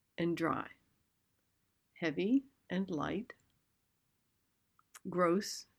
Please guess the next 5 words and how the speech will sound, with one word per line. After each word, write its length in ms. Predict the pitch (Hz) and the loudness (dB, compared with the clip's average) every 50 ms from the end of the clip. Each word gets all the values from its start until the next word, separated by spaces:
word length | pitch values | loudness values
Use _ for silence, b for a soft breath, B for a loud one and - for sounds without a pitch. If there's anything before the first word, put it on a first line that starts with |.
| _ - | _ -6
and 200 | 160 175 196 202 - | -2 -2 -2 -2 -4
subtle, 500 | - - 180 - - 185 196 262 269 - _ _ _ _ _ _ _ _ _ _ _ _ _ _ _ _ _ _ _ _ _ _ _ _ _ _ _ _ _ _ _ _ _ _ _ _ - - 165 - | -4 -4 -4 -4 -4 -2 0 0 0 -2 _ _ _ _ _ _ _ _ _ _ _ _ _ _ _ _ _ _ _ _ _ _ _ _ _ _ _ _ _ _ _ _ _ _ _ _ -18 -12 -2 0
dense 440 | 180 170 160 165 196 202 - - - - - _ _ _ _ _ _ _ _ - | 2 2 2 0 -2 -4 -6 -10 -16 -16 -20 _ _ _ _ _ _ _ _ -6
and 240 | 170 170 180 185 180 | -4 -2 -2 -4 -6
flowing, 640 | - - - 170 160 160 151 - 107 104 - - | -8 -6 -2 0 0 0 0 -2 -4 -6 -8 -12